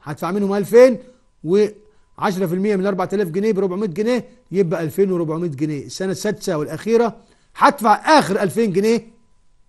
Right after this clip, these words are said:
ما هو فاضل ألفين بس عليا من أصل القرض، هدفعهم وهدفع الفايدة عليهم بمتين جنيه، وهيبقى مجموع اللي دفعته في هذه السنة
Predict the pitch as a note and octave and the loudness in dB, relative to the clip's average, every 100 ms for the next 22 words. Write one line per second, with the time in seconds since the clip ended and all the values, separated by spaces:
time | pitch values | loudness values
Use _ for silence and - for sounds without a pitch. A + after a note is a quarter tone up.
0 | _ _ _ - D#3 G#3 A3+ F#3+ B3 A#3 | _ _ _ -10 -4 0 0 2 2 4
1 | A#3+ - - - _ _ _ _ - F#3 | 2 -2 -12 -20 _ _ _ _ -6 2
2 | A3 E3+ A#2 - D3+ D#3+ G#3 G#3+ - G3+ | 4 2 -4 -14 -10 -8 -4 -4 0 0
3 | D3+ - _ _ _ _ _ - - C4+ | 0 -10 _ _ _ _ _ -4 0 4
4 | B3+ B3+ C4+ A3+ - - - _ _ _ | 8 8 6 0 -14 -20 -20 _ _ _
5 | _ - F#3 B3 A#3+ A3 A3 B3+ G3+ G3+ | _ -4 0 2 2 2 4 4 4 4
6 | A#3+ F#3+ F#3 F#3+ B3 A3+ A3+ B3+ B3 - | 4 4 0 0 0 0 0 0 0 -4
7 | - _ _ - D#3+ A3+ B3+ - - A#3+ | -18 _ _ -8 2 4 2 0 -8 0
8 | A#3 F#3+ G3+ F3+ A3 A3 F#3 G3 F#3+ E3 | 0 0 -2 0 0 0 0 0 -2 -2
9 | E3+ E3 F#3 G3+ G#3 | -4 -4 -6 -4 -4